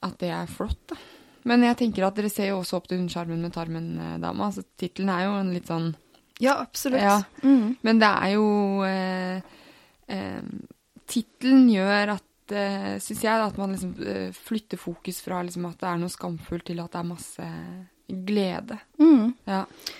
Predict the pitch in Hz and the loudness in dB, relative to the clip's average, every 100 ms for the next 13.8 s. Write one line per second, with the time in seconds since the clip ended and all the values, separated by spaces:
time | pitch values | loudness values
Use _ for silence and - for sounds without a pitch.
0 | - - 247 233 196 220 208 208 208 - | -10 2 4 6 6 4 2 0 -2 0
1 | 208 208 202 208 - 220 - 165 190 - | 2 4 4 2 0 -2 -2 -2 0 2
2 | 196 190 190 190 - 208 190 196 214 - | 2 2 2 0 -2 0 0 0 -4 -6
3 | - 220 196 208 - 185 196 220 214 202 | -4 0 2 0 0 -2 0 0 0 2
4 | 208 196 202 202 214 269 294 175 - 220 | 2 4 4 6 8 8 8 6 2 6
5 | 214 208 208 208 208 208 - - - - | 8 8 8 6 4 2 -6 -20 -20 -20
6 | - - _ - 233 214 214 208 208 226 | -20 -20 _ 0 4 4 4 2 2 2
7 | - - - 247 247 247 247 214 214 226 | 2 2 4 4 2 0 4 6 8 8
8 | 220 226 233 - 226 202 185 208 214 214 | 6 4 -2 -2 0 2 2 4 4 2
9 | - - - - 208 - 202 208 233 - | -2 -6 -4 -4 0 2 2 2 -2 -6
10 | - - - - 208 208 202 208 196 196 | -10 -12 -10 2 4 4 2 -2 -2 -2
11 | - 202 202 180 185 - 208 190 190 208 | -4 -4 -2 -2 -2 -2 0 0 0 -2
12 | - 185 185 196 196 202 - - - - | -2 0 -2 -2 -2 -4 -8 -14 -8 -2
13 | 202 214 - 202 185 - 202 180 | -2 -4 -2 0 0 -2 0 0